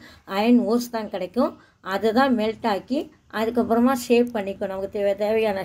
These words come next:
ஷேப்பை இண்டஸ்ட்ரியில் உருவாக்கிக்கிறாங்க. Type of soil. Type of சாயில்னா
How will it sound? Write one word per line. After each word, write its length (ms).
ஷேப்பை 320
இண்டஸ்ட்ரியில் 640
உருவாக்கிக்கிறாங்க. 720
Type 300
of 80
soil. 260
Type 280
of 100
சாயில்னா 340